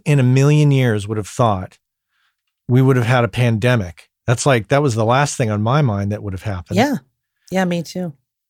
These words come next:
Speaker 1: Speaking of which, a good transition, health-wise, on the road as an audio professional,
Speaker 2: Mm.
Speaker 1: there's a lot of temptation to eat like crap on the road, I'm sure.
Speaker 2: <laughs>
Speaker 1: So
Speaker 2: Oh, yeah.
Speaker 1: eating well and exercise, you know, it's, it's hard to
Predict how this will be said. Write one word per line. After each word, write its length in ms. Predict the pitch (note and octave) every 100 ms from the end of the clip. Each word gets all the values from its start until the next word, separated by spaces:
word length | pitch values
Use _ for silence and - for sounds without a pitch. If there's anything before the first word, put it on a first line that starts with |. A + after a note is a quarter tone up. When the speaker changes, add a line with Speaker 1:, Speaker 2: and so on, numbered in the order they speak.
| _ _
Speaker 1:
Speaking 480 | - - B3 C#4 A3+
of 120 | D3+
which, 300 | B2 D3 - -
a 80 | C3
good 180 | C#3
transition, 720 | C3+ D3+ B2+ C3 C#3 C#3+ A#2+ - _ - _ _ -
health-wise, 880 | D#3 G3 G3 D3 A#2+ A#2 G#2+ - - _ _ -
on 160 | C#3+
the 80 | C#3
road 380 | B2 C3 B2 A#2
as 100 | A2+
an 80 | A#2
audio 280 | A2+ A2 G#2
professional, 720 | F#2+ G#2 A2 G#2 A#2+ A2+ A2+ - _ _ _ _
Speaker 2:
Mm. 60 | A#2
Speaker 1:
there's 560 | C#3 C3 B2+ A2 - -
a 80 | C3
lot 220 | B2 C#3+
of 80 | D3+
temptation 560 | - D3+ - D3 - B2+
to 160 | B2
eat 200 | C3+ C#3
like 200 | - A#2+ -
crap 380 | - A#2+ A2
on 100 | A#2
the 80 | G#2+
road, 300 | G#2 A2 G2+
I'm 100 | G2
sure. 380 | F#2+ G#2+ F2+ E2+
Speaker 2:
<laughs> 60 | - - C4 - - _ -
Speaker 1:
So 600 | - - D3 C#3 C3+ C3+ C3
Speaker 2:
Oh, 80 | A#3
yeah. 240 | F3 - - _ -
Speaker 1:
eating 260 | F3 F#3 F3+
well 220 | F3 E3
and 80 | D3
exercise, 880 | C#3+ - D3 - C#3+ C3+ C3+ B2 C3+
you 120 | D#3
know, 300 | B2+ B2 B2
it's, 280 | D#3+ A#2+ - -
it's 140 | B2
hard 340 | - D3 D#3+ C#3
to 260 | B2 A#2